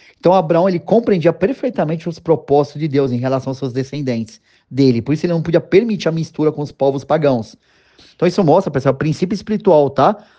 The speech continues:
Que depois de assumir a nossa fé, a coisa mais importante que eu falo, primeira coisa, entregar a vida pra Jesus Cristo. E o segundo é o casamento. Então, a parte mais importante do casamento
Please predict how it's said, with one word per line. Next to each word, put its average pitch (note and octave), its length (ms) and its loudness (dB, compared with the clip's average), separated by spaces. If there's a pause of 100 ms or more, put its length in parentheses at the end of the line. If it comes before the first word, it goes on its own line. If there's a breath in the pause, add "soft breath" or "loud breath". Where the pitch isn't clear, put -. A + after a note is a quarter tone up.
(160 loud breath)
Que - 100 -4
depois F3+ 220 2
de B3+ 60 4
assumir F3+ 260 0
a D#3+ 60 2
nossa D3 200 -2
fé, D#3 200 0
a D#3 40 0
coisa G#3+ 180 -2
mais C4+ 160 0
importante G#3 300 -4
que G3+ 60 -2
eu F#3+ 60 0
falo, A2+ 300 -2
primeira F#3+ 320 -2
coisa, B2 300 -2
entregar C3+ 360 -4
a - 20 -2
vida C3 160 -4
pra B2+ 100 -6
Jesus B2+ 340 -8
Cristo. A2 300 -8
E - 20 -10
o C3 40 -10
segundo D3 320 -6
é - 20 0
o C3+ 40 -4
casamento. C#3 540 -4 (600 soft breath)
Então, C3 180 -2
a D#3 40 0
parte E3+ 220 -2
mais G#3 200 0
importante F3+ 400 0
do D#3 60 -6
casamento C3+ 800 -2